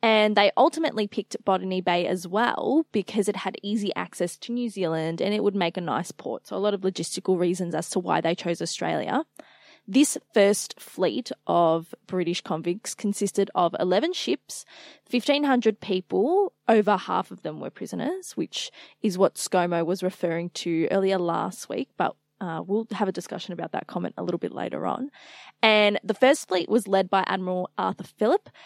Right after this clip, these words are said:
They reached Botany Bay on January eighteen, but they left on January twenty-six to go a little bit further north to Port Jackson, which is now the present-day Sydney.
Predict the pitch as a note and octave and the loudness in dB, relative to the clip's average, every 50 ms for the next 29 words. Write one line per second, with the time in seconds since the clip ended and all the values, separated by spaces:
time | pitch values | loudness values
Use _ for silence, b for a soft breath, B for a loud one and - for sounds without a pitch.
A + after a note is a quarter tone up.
0 | b b b - - F#3+ F#3+ G3+ G#3 G3+ - - G3 F#3+ F3+ - - - - - | b b b 0 2 4 6 6 4 2 2 0 0 -2 0 -2 -6 -4 0 0
1 | G3 G3 A3 A3+ A#3 A#3 G3+ - F#3+ F3 F3 F3 F3+ F3 - - G3 F#3 F#3 - | 0 2 2 0 0 0 0 2 2 2 2 0 0 -2 -4 -4 -6 -6 -4 -4
2 | F#3 G3 G3+ A3 G#3+ G#3 F#3+ F#3 F#3 - - F#3 F3+ F#3 - - - - C4+ C#4+ | -4 -2 0 0 0 0 0 0 -2 -2 -2 -4 -4 -4 -8 -12 -8 -6 -4 -4
3 | B3+ G#3 - - G#3 G3+ - - - - F#3+ G3 F#3+ F#3+ G3 A#3 D4+ - - - | -4 -4 -6 -6 -6 -4 -6 -4 0 0 0 2 2 0 0 0 0 -2 -6 -16
4 | - - - - A3 G#3 G3+ G3 G#3+ F#3+ F#3 F#3+ F#3+ F#3+ F#3+ F#3 F#3+ - - G3 | -16 -14 -8 -4 -2 0 0 2 2 0 0 0 -2 -4 -4 -4 -6 -6 -6 -6
5 | F#3 F#3 F#3 - - - G3 F3 - - - - - - - G3+ - F#3+ F#3 F#3 | -6 -6 -6 -8 -8 -8 -8 -8 -8 -10 -14 -14 -10 -6 -2 2 4 4 4 2
6 | - - G#3+ A#3 C#4+ E4 - - A#3 - - - - G#3 F#3+ F#3 F#3 F#3 F#3+ F3+ | 2 0 2 2 2 2 0 -2 -4 -4 -10 -4 2 4 4 6 4 4 2 0
7 | F3 E3+ E3 D#3 G#3+ D4 A#3+ - - - G#3 - - G#3 F#3+ - - - - - | 0 0 0 0 0 -2 -4 -6 -10 -10 -10 -4 0 0 0 0 0 -2 -4 -4
8 | - - - - G#3+ B3 B3+ G#3+ - - F#3 E3+ - F#3 F3 E3+ E3 - - - | -4 -6 -8 -6 -4 -2 -2 -2 -4 -6 -8 -6 -6 -6 -4 -4 -4 -6 -8 -10
9 | - G3+ - G3 G#3 - F#3 F3 F3+ F3+ - - F3+ F3+ F#3 F#3+ A#3 D4+ F4+ | -10 -8 -6 -6 -6 -4 -2 -4 -4 -4 -6 -6 -6 -6 -4 -4 -6 -6 -8